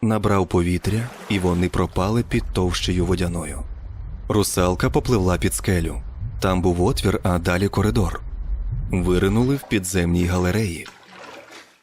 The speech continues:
Зелені фосфорні водорості на вологих стінах печери світилися зеленим, синім і червоним світлом.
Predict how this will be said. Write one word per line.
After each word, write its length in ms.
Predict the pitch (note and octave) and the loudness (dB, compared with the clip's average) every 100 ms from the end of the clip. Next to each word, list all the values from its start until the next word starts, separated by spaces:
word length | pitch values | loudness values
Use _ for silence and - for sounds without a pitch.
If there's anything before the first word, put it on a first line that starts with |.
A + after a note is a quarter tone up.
| - | -4
Зелені 480 | F#2+ G2 F2+ C3+ C3+ | 2 4 4 4 2
фосфорні 560 | - B2 - A2 G2 G2 | 2 0 2 2 2 4
водорості 600 | A2 C#3 F#2+ F2 - F2+ | 2 2 2 0 0 0
на 140 | F#2 | 2
вологих 440 | F#2+ G2 F#2+ G2 | 4 2 2 0
стінах 380 | - - F#2+ F2 | 0 0 2 2
печери 600 | - F2 - G#2 B2 E2 | 0 0 2 2 0 -2
світилися 680 | E2+ G2 F2 F#2 F#2 - F2+ | -2 -2 0 2 0 0 0
зеленим, 680 | G2 F2+ F2+ G2+ F2 E2+ E2+ | 2 2 4 4 2 0 -2
синім 560 | - - G#2+ G2 F2+ - | -4 0 2 2 0 0
і 80 | |
червоним 560 | F#2+ G2+ F#2+ F#2 F#2+ G2 | -2 0 2 2 2 0
світлом. 580 | - C3 A#2 F2+ D2+ | 0 -2 -2 -2 -6